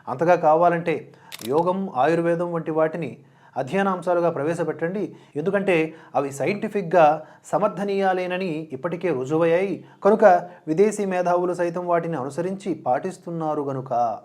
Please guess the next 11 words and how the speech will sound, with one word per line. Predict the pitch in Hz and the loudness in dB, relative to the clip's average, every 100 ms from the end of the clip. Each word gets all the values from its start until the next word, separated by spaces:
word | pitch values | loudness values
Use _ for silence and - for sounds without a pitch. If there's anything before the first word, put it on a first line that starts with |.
| _ | _
అని | 165 170 | -4 -2
వివరణలు, | 131 139 147 135 139 135 - - _ 104 | -2 -2 -4 -4 -6 -10 -18 -20 _ -10
విమర్శలు | 110 156 147 151 135 131 127 - | -6 -4 -4 -4 -4 -4 -8 -6
అందజేశారు. | 170 180 165 147 135 - - - - - - | -2 -2 -2 -2 -6 -6 -16 -20 -20 0 4
కానీ | 214 196 | 4 4
కొన్నాళ్ల | 196 170 180 214 | -2 -4 -2 -2
క్రితం | 214 190 196 214 | -2 -4 -2 -2
వరకు | 196 190 214 - - _ 160 | -2 -4 -10 -14 -20 _ -2
ఈ | |
విదేశీ | 175 185 220 214 | 0 0 0 -2
మేధావులు, | 202 196 185 196 202 | -4 -2 -2 -2 -4